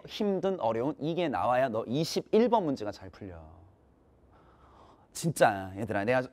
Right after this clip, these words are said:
해-, 내 해설 강의에서도 이미 저희가 다 얘기를 해놨지만 단어의 확장이라고 하는 걸 좀 만들어내셔야 돼. 다시 한번, vacuum이 뭐니? vacuum. 진공? 에이, 아니야.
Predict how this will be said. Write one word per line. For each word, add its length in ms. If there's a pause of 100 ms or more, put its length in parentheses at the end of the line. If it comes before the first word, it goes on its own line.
(560)
해-, 140
내 260
해설 300
강의에서도 420
이미 180
저희가 220
다 200
얘기를 260
해놨지만 600
단어의 480
확장이라고 640
하는 160
걸 80
좀 180 (340)
만들어내셔야 840
돼. 340 (380)
다시 240
한번, 360
vacuum이 540
뭐니? 220
vacuum. 580 (460)
진공? 600 (140)
에이, 320
아니야. 520